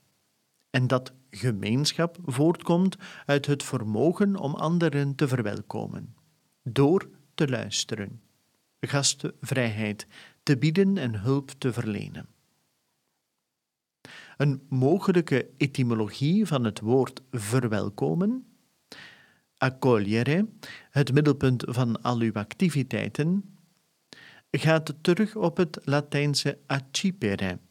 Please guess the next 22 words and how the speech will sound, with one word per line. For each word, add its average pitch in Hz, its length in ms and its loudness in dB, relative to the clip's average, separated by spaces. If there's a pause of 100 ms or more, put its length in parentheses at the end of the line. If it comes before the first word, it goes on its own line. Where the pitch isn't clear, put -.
(380)
dat 139 340 2 (180)
ontvangen 131 840 0 (260)
of 139 300 0 (480)
meenemen 113 1160 0
betekent. - 680 -6 (1800)
Centraal 131 680 0
in 123 240 -2
elke 156 440 0
authentieke 143 880 0 (200)
opvang 170 760 -4 (240)
staat 139 440 0
namelijk 147 460 2
een 117 180 0
relatie 123 680 0
die 123 180 0
voortkomt 190 760 2 (280)
uit 139 180 2
de 135 100 2
genade 143 680 0
van 147 260 -4
een 127 260 -6
ontmoeting. 117 840 -4